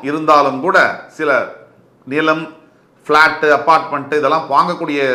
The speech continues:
சந்தர்ப்பங்கள்லாம் ஏற்படுத்தினாலும் கூட, தாயாருடைய உடல் நலத்தில் கவனம் தேவை. அஷ்டமஸ்தானத்தில் இருக்கக்கூடிய கேதுவினால் வண்டி வாகனத்தில் செல்லும் போது மிக, மிக, மிக கவனமாக செல்ல வேண்டும். உடல் ஆரோக்கியத்தை கவனமாக பார்த்து கொள்ள வேண்டும்.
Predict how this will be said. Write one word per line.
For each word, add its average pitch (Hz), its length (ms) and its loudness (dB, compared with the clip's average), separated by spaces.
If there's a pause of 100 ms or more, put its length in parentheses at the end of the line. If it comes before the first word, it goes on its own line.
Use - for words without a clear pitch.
(220)
சந்தர்ப்பங்கள்லாம் 175 680 -2
ஏற்படுத்தினாலும் 143 500 -2
கூட, 175 100 2
தாயாருடைய 196 680 2
உடல் 151 280 -2
நலத்தில் 156 420 -8
கவனம் 131 320 -4
தேவை. 90 200 -10 (1160)
அஷ்டமஸ்தானத்தில் 202 920 2
இருக்கக்கூடிய 170 420 -4 (120)
கேதுவினால் 143 540 0 (640)
வண்டி 196 500 -4
வாகனத்தில் 160 680 2
செல்லும் 151 360 -4
போது 160 220 -6
மிக, 151 260 -4
மிக, 180 340 -4
மிக 220 180 -2
கவனமாக 151 600 2
செல்ல 131 240 -4
வேண்டும். 98 380 -8 (580)
உடல் 170 320 0
ஆரோக்கியத்தை 175 880 2
கவனமாக 156 640 2
பார்த்து 127 400 -4
கொள்ள 107 200 -6 (100)
வேண்டும். 85 320 -14